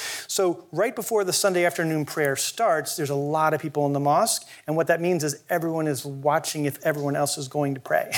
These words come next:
<laughs> right? So you sort of need to do it, and it's all happening together. So I'm gonna sort of read a little bit from the book to set the scene for what this is like. Right before the Sunday afternoon call to prayer, the Muslim youth program was usually wrapping up its meeting in the second floor youth room,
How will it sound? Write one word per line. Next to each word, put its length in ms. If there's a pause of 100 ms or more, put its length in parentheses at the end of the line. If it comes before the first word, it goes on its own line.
<laughs> 140
right? 320
So 560
you 140
sort 180
of 80
need 180
to 60
do 220
it, 220 (160)
and 100
it's 100
all 140
happening 320
together. 420
So 120
I'm 60
gonna 100
sort 180
of 100
read 120
a 40
little 200
bit 100
from 140
the 40
book 260
to 100
set 280
the 80
scene 520 (320)
for 100
what 200
this 160
is 120
like. 300 (840)
Right 200
before 280
the 160
Sunday 300
afternoon 380
call 260
to 120
prayer, 440
the 100
Muslim 360
youth 220
program 420
was 180
usually 300
wrapping 400
up 100
its 140
meeting 260
in 60
the 80
second 320
floor 280
youth 320
room, 360